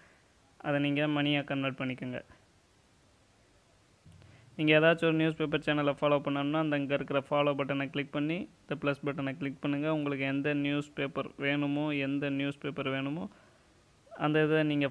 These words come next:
ஃபாலோ கொடுத்தீங்கன்னா, அவங்களோட நியூஸ் வந்து உங்களுக்கு ஃப்ரண்ட் பேஜில் வர ஆரம்பிச்சிடும். நிறையா நியூஸ் படிக்கலாம், ஆனா அவங்க வந்து டெய்லி பத்து நியூஸுக்கு மட்டும்தான் அவங்க ரிவார்டு கொடுக்குறாங்க. நீங்க உங்க மணியை Paytm மூலமா நீங்க ட்ரான்ஸ்ஃபர் பண்ணிக்கலாம்.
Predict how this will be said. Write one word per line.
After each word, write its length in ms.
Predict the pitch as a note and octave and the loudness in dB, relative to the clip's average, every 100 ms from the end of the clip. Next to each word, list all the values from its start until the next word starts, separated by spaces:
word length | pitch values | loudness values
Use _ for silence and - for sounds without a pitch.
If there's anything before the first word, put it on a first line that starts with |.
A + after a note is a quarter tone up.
| - | 2
ஃபாலோ 200 | D3 D3 | 4 4
கொடுத்தீங்கன்னா, 480 | D3 C3+ C#3+ D3 D3+ - | 0 -4 -2 -2 -2 -2
அவங்களோட 380 | D3 D3 D3 C#3 | 0 2 2 2
நியூஸ் 300 | C#3 D3 D3 | 0 -2 -2
வந்து 200 | C#3 D#3 A#3+ - _ _ _ - | -4 -2 -4 -8 _ _ _ -4
உங்களுக்கு 260 | D3 C#3+ C#3 | 0 0 -2
ஃப்ரண்ட் 240 | D#3 D3+ | -2 -2
பேஜில் 320 | D3+ C#3 C3+ | -2 -2 0
வர 100 | C3 C3+ | 0 -2
ஆரம்பிச்சிடும். 420 | C3+ C3+ C#3 E3+ E3+ - _ - - - - - - - - _ _ _ _ _ _ _ _ _ | -4 -4 -6 -6 -10 -20 _ -20 -20 -20 -20 -20 -20 -20 -20 _ _ _ _ _ _ _ _ _
நிறையா 220 | D3+ D#3 E3 | -2 2 4
நியூஸ் 260 | E3+ E3+ D#3+ | 4 2 2
படிக்கலாம், 360 | D#3 D#3+ E3+ | 2 2 2
ஆனா 140 | D3+ D3+ | 2 0
அவங்க 200 | D3 D3 | 0 -2
வந்து 240 | D3 F3 G3 - _ _ - E3+ | -4 -6 -8 -14 _ _ -16 0
டெய்லி 300 | E3 E3 E3+ D3 D3+ | 2 4 2 0 0
பத்து 220 | D3 E3 | -2 -2
நியூஸுக்கு 360 | D#3+ D#3+ D3 D3 | -4 -4 -4 -4
மட்டும்தான் 460 | C#3+ C#3 D#3 F3 | -4 -4 -6 -4
அவங்க 180 | D3 D3 C#3 | -4 -2 -2
ரிவார்டு 240 | C#3 C#3+ C3 | 0 -2 -2
கொடுக்குறாங்க. 440 | C3+ C3 C3+ C#3 F3 - - _ _ _ - _ _ _ _ _ _ _ _ - | -4 -2 -4 -4 -4 -6 -14 _ _ _ -20 _ _ _ _ _ _ _ _ -6
நீங்க 240 | E3+ F3 E3+ | -2 2 2
உங்க 140 | D#3+ | 2
மணியை 300 | D#3 E3 F#3 | 0 2 0
Paytm 400 | F3+ E3 D#3+ D#3 D3 | 2 2 4 0 2
மூலமா 240 | D3+ E3 | 0 0
நீங்க 220 | E3+ D3+ D3 - _ - | -2 -2 -2 -6 _ -4
ட்ரான்ஸ்ஃபர் 380 | D3+ D#3 D#3 C#3 | -2 -2 -4 -6
பண்ணிக்கலாம். 440 | C#3 C3 C3 A2+ | -6 -6 -8 -10